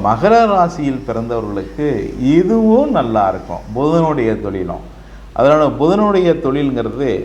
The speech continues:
புதன் கல்விக்காரகன். அதனால கல்வி சம்பந்தமான தொழில் செய்யக்கூடியவர்களுக்கு தொழிலில் ஏற்றம் உண்டு,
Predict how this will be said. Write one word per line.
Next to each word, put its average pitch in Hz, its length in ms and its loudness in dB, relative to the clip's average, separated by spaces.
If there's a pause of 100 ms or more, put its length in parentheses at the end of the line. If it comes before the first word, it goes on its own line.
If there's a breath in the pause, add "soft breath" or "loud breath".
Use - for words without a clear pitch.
(120)
புதன் 156 260 0 (120)
கல்விக்காரகன். 127 920 0 (600 loud breath)
அதனால 165 260 6 (220)
கல்வி 220 340 2 (120)
சம்பந்தமான 165 880 0 (120)
தொழில் 175 360 2
செய்யக்கூடியவர்களுக்கு 147 1000 -2 (180)
தொழிலில் 196 480 2 (440)
ஏற்றம் 175 500 -2
உண்டு, 87 300 -8